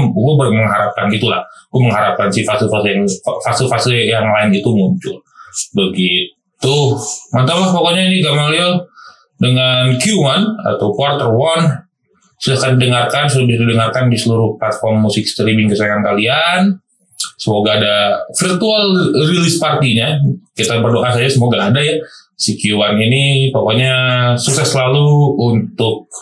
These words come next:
eh, Gamail Tapi Heru. Oke, next. Eh, ya, bentar. Ini segmen tiga ya berarti hitungannya. Oke, salah, salah, salah, salah. Segmen tiga, kita akan rehat dulu sejenak.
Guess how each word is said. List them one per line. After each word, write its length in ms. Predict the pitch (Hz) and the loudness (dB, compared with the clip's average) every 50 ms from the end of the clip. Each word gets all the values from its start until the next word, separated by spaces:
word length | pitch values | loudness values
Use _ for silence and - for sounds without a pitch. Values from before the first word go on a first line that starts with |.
| - - - - | -20 -20 -10 -8
eh, 320 | - - 95 - - - | -6 -6 -4 -4 -2 -2
Gamail 640 | 196 110 110 110 110 113 113 113 110 107 107 104 98 | 0 0 2 2 2 2 2 0 0 0 0 0 0
Tapi 240 | 101 110 - - 92 | -2 -2 -2 -2 -2
Heru. 240 | 92 - - - - - _ _ - - - - _ _ _ _ _ _ - | -2 -4 -6 -8 -14 -20 _ _ -20 -20 -20 -20 _ _ _ _ _ _ -2
Oke, 640 | 131 139 139 139 143 143 160 165 165 170 165 139 131 | 0 0 0 0 -2 -2 -4 -2 0 0 2 2 2
next. 640 | 147 170 185 190 185 185 185 - - - - - - | 2 2 2 0 -2 -4 -4 -4 -4 -4 -4 -4 -2
Eh, 920 | - 139 139 139 135 135 131 131 131 131 131 135 131 131 131 131 131 131 127 | -2 0 2 2 2 2 0 0 0 0 0 0 0 0 0 0 0 0 0
ya, 160 | 127 127 - | 0 0 -2
bentar. 520 | - - - - - - - - 95 90 92 92 - - - - - - - - - | -4 -8 -10 -10 -12 -10 -6 -6 -4 -4 -4 -8 -10 -16 -20 -20 -20 -20 -20 -4 -2
Ini 160 | 127 160 170 | 0 0 0
segmen 240 | - - 127 120 120 | 0 0 0 0 0
tiga 240 | 151 175 165 - 107 | 2 0 0 0 0
ya 40 | 98 | 0
berarti 320 | 98 101 104 135 151 - 104 | 0 0 0 0 0 0 0
hitungannya. 320 | 117 107 107 104 98 104 | 0 0 0 0 0 0
Oke, 160 | 127 - 120 - - _ _ _ _ - | 0 -2 -4 -8 -10 _ _ _ _ -4
salah, 160 | - 107 107 | -2 -2 0
salah, 160 | - - - - - | -2 -2 -2 -2 -4
salah, 120 | - - - | -4 -4 -6
salah. 140 | - - - - - - - - - _ _ | -10 -10 -12 -18 -20 -20 -20 -20 -20 _ _
Segmen 400 | _ - - 165 170 180 185 185 | _ -6 -4 -2 0 2 2 2
tiga, 480 | 190 233 220 175 131 - 101 127 151 170 165 | 2 2 2 2 2 2 0 0 0 0 0
kita 160 | 151 131 123 | 0 0 0
akan 160 | 131 127 131 120 117 | 0 2 2 2 2
rehat 160 | 113 113 110 | 2 0 0
dulu 160 | 104 110 110 104 | 0 0 0 0
sejenak. 480 | 110 101 98 104 127 160 - - - | 0 0 0 2 0 0 -2 -4 -6